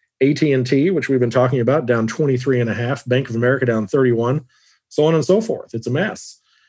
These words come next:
And so you, you, you look at the top ten, which includes, you know, the Berkshire and the J P Morgan and the J and J, that, that if the, the top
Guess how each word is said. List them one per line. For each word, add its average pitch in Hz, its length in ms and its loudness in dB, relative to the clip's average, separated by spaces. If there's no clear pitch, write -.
And 143 120 0
so 151 540 2
you, 180 260 -2
you, 139 300 0
you 147 120 2
look 185 140 2
at 185 100 0
the 117 60 -4
top 143 340 -4
ten, 127 760 -2
which 135 240 0
includes, 135 800 0
you 147 100 -2
know, 117 400 -2
the 135 100 0
Berkshire 123 520 2
and 131 160 -2
the 104 40 0
J 127 200 4
P 123 140 0
Morgan 113 340 0
and 127 80 -2
the 104 80 -2
J 110 180 0
and 101 160 -4
J, 95 380 -4
that, 123 380 -2
that 135 280 0
if 131 220 -6
the, 143 320 -2
the 143 160 -4
top - 360 -4